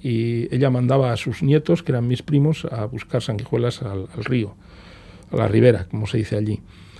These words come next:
Y cada X tiempo le llevaba unas sanguijuelas. Y entonces ella las metía las sanguijuelas en, en un tarro de cristal y las dejaba en un aparador que estaba en la entrada de casa. Cuando uno iba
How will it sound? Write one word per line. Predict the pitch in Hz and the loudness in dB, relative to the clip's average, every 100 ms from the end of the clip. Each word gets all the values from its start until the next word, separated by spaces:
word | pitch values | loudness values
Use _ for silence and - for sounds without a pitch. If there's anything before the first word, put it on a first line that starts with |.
| - - - - | -20 -20 -14 -2
Y | 127 123 123 120 120 | 2 4 2 0 0
cada | 120 127 | 2 2
X | 123 127 | 2 4
tiempo | 156 156 | 6 8
le | 151 | 8
llevaba | 135 123 139 113 | 8 6 6 4
unas | 113 110 104 | 0 -2 -2
sanguijuelas. | 117 110 - 131 123 - | -2 -2 -2 -2 -4 -8
Y | - | -6
entonces | 117 139 - | 0 2 4
ella | 139 139 | 4 4
las | 139 131 - - | 4 2 -2 -8
metía | - 123 117 135 | -4 0 2 2
las | 135 | 2
sanguijuelas | - 139 147 139 131 139 | 2 0 2 2 2 0
en, | 131 131 127 | 0 0 0
en | 131 | 0
un | 135 | 2
tarro | 139 135 | 2 4
de | 139 | 2
cristal | 139 139 151 147 | 2 -2 2 2
y | 139 | 2
las | 113 | 0
dejaba | 110 120 117 | -2 -2 0
en | |
un | 123 | 0
aparador | 120 120 120 127 - | 0 0 2 0 0
que | |
estaba | 120 120 | -2 0
en | 117 | 0
la | |
entrada | 110 127 113 | 0 0 0
de | |
casa. | 107 - 104 | 0 -4 -4
Cuando | 110 131 | -2 2
uno | 131 | 2
iba | 127 131 | 4 2